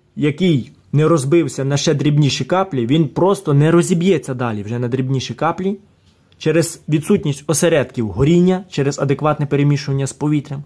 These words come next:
І від того каплі будуть великі, ну, якщо їх можна так назвати, відносно. І горіння буде відбуватися як при нестачі кисню.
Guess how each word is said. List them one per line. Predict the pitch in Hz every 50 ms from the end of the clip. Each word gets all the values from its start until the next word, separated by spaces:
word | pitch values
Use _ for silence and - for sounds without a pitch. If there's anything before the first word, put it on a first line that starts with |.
| - _ _ _ _ _ _ _ _ _ _ -
І | 170 165
від | 151 147 147
того | - 196 190 180 170 170 - -
каплі | - 170 180 170 175 139 131 127
будуть | 117 123 135 131 123 110 117
великі, | 113 107 120 151 170 175 170 160 160 151 - - 175 190 - _ _ -
ну, | 131 131 131 117 101 - _ _ _
якщо | - 123 - - 147
їх | 139 - -
можна | 143 139 139 147 139
так | 147 143
назвати, | 151 147 135 131 135 143 139 139 - - 139 143 - _ _ _ _ -
відносно. | 131 175 180 160 185 160 135 117 - - 107 110 131 - _ _ _ _ _ _ _ _ _ _ _ _ _ _ _ _ _ _ _ _ _ _ _ _ _ _ _ _ _ _ _ _
І | - 180
горіння | 147 135 165 185 220 240 226 214 190
буде | 165 170 170 165 156
відбуватися | 147 143 143 147 156 165 170 165 170 - 160 156 147 147 - _ _ _ _ -
як | 147 147 190 196 196 -
при | 160 147
нестачі | 139 143 131 - - 156 156 151 - 147
кисню. | 143 - 143 131 - - - 117 104